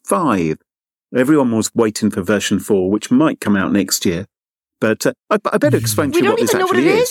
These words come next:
Speaker 2: is yet.
Speaker 1: Okay, well, I'll tell you,
Speaker 2: Yes.
Speaker 1: I'll tell you what it is. All right, I'll tell you what it is.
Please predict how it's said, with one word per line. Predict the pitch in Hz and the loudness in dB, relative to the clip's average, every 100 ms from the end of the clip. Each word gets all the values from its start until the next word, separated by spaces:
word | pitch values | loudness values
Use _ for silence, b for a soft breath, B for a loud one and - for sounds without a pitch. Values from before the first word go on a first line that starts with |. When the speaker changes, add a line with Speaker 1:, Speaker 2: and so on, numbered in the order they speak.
| - | -4
Speaker 2:
is | 453 | -2
yet. | 330 226 - | 0 0 -2
Speaker 1:
Okay, | 240 262 | 0 2
well, | 240 | 2
I'll | 262 | 2
tell | 285 294 | 2 0
you, | |
Speaker 2:
Yes. | 254 | 0
Speaker 1:
I'll | 262 | 0
tell | 311 | 0
you | 269 | 0
what | 247 | 0
it | 233 208 | 0 2
is. | 113 - | 0 0
All | 226 | 0
right, | 226 107 | 2 0
I'll | |
tell | - 269 226 | 0 0 0
you | 190 | 0
what | 165 160 | 0 0
it | 135 | -2
is. | 95 - | -2 -2